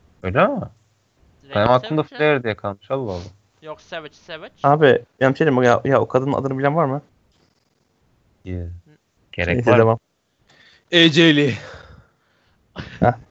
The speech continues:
Speaker 3: tamam.
Speaker 2: Ondan
Speaker 3: Tamam abi,
Speaker 2: sonra
Speaker 3: devam.
Speaker 1: Kapanın.
Speaker 2: pelerini veriyor, yolluyor.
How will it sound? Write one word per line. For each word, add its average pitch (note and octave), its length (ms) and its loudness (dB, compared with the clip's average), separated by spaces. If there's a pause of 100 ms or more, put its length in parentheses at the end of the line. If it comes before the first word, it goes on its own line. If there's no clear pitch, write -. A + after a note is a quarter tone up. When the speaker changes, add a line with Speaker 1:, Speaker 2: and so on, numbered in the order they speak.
Speaker 3:
tamam. B2 280 -2 (180)
Speaker 2:
Ondan C3+ 160 4
Speaker 3:
Tamam A2 140 4
abi, G2+ 60 0
Speaker 2:
sonra G#2+ 120 0
Speaker 3:
devam. G#2+ 220 -2
Speaker 1:
Kapanın. G#3+ 280 -4
Speaker 2:
pelerini A3+ 420 -6
veriyor, F#3 360 -6
yolluyor. G#3 720 -6